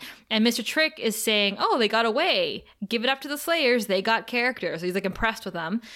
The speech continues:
but not for long, because a knock is at the door. Mister Trick goes to answer it, and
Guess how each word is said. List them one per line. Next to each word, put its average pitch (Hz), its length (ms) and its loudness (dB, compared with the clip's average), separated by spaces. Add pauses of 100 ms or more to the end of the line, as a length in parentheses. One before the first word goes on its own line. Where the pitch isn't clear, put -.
(180)
but 220 120 2
not 226 200 4
for 226 120 2
long, 214 360 4
because 190 240 -2
a 190 60 2
knock 240 340 4
is 202 160 2
at 180 80 0
the 185 80 -4
door. 165 640 -2
Mister 202 180 -2
Trick 185 240 -4
goes 175 220 -2
to 185 60 -4
answer 277 340 2
it, 269 200 2
and 190 300 -4